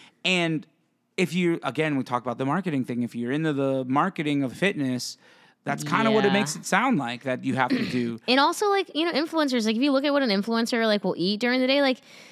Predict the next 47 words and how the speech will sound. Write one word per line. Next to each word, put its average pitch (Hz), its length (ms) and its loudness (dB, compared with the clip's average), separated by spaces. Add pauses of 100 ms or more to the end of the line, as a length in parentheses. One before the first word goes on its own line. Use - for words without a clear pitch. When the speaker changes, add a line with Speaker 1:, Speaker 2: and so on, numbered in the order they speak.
(500)
Speaker 2:
I 262 40 2
mean, 311 160 4
they 349 80 2
eat 381 440 2
a 269 80 4
lot 226 240 4
of 277 80 0
whole 214 500 2
foods 220 640 2
and, 190 80 0
like, 170 160 0
really, 214 260 4
really 233 220 4
healthy 220 360 2
foods. 214 560 2
And, 196 120 0
like, 196 140 0 (840)
man, 302 120 0 (600)
I 330 120 0
don't 453 340 2
know 349 240 4
when 330 140 4
people 320 280 4
are 285 60 4
having 285 200 4
the 220 80 4
time 254 260 2
to 233 60 2
do 220 100 4
all 226 100 4
this 175 140 0
cooking 226 320 0
and 151 100 -2
stuff, 143 360 -4
but, 165 120 -4
like, 180 240 0 (260)
you 233 140 2
know, 339 220 0 (140)
you 254 160 2
gotta 370 240 2
be 330 260 4
okay. 302 180 0
It's 294 100 -2
okay 359 340 0
to 349 40 2
eat 277 260 0
cereal, 202 600 2